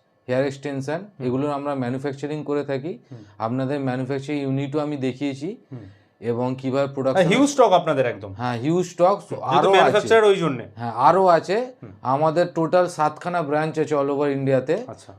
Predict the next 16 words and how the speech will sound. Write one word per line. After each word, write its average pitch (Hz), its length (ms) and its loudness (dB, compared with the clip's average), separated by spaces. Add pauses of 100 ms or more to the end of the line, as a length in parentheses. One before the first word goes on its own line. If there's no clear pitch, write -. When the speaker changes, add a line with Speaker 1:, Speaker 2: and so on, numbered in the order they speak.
Speaker 2:
কোথায় 147 180 4
আছে 208 40 8
Speaker 1:
কলকাতা 208 300 8
Speaker 2:
একটু 214 140 -4
বলে 190 180 2
দেবেন? 196 360 -2
Speaker 1:
হ্যাঁ, 135 160 -2
অবশ্যই। 147 440 2
কলকাতা 156 480 2
পার্ক 143 280 0
সার্কাস 165 360 -2
বেগবাগানে 147 560 0
আমাদের 156 220 0
ব্রাঞ্চ 135 380 -2
আছে। 135 220 -2
Speaker 2:
হুম। 165 360 -10